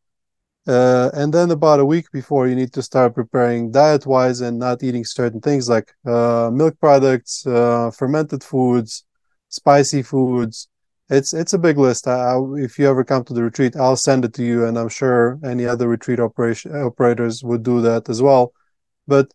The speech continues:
some places ask you to go vegan for several months, and maybe it will enhance your experience by one percent, but it's not, it, it will just push most people away. And, and I would rather have somebody eat a burger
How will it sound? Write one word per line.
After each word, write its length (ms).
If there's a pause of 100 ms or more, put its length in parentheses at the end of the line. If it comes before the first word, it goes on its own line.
some 260
places 480
ask 300
you 160
to 100
go 220
vegan 400
for 340
several 400
months, 480
and 420 (360)
maybe 460
it 40
will 220
enhance 400
your 80
experience 480
by 180
one 300
percent, 500 (220)
but 200
it's 220
not, 240 (600)
it, 200 (140)
it 100
will 180
just 280
push 340
most 300
people 320
away. 340
And, 380 (520)
and 160
I 60
would 220
rather 320
have 180
somebody 600 (280)
eat 160
a 80
burger 560